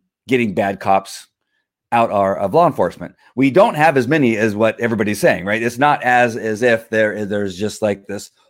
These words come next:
horrible thing going on that, um, uh, people are not perfect, right? We know that. What's the worst thing about a church, right? We have a religion, we got God, we got Jesus, but what is the worst thing about a church?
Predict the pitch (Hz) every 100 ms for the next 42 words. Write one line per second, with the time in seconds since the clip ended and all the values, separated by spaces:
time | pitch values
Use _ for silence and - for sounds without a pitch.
0 | _ 165 165 131 107 107 185 123 117 110
1 | 110 110 104 - _ _ - 104 107 104
2 | 107 - 117 107 - 135 123 117 117 117
3 | 113 - - 123 - 165 160 127 120 120
4 | 135 190 92 - _ _ _ 226 220 -
5 | 185 185 - 147 113 101 92 - - -
6 | - _ _ - 160 185 _ 123 127 107
7 | 113 110 117 127 127 165 151 143 120 95
8 | 98 95 95 143 143 131 95 95 92 135
9 | 151 143 127 127 226 247 147 120 117 240
10 | 302 - 117 101 90 90 95 92 202 -
11 | -